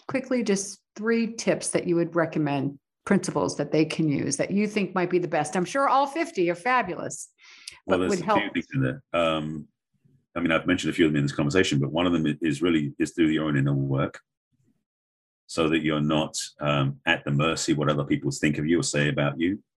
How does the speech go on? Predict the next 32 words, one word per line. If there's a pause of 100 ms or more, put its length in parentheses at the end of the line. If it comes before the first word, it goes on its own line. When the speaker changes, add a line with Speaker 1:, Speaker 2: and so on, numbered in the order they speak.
(180)
Speaker 2:
So
you
can
be
autonomous
and
don't
react
to
everything
that
happens
around
you.
So
that's
one
of
them. (840)
Um,
another
one
is
really (280)
to (880)
put
yourself
first
in
terms
of
self-nurturing,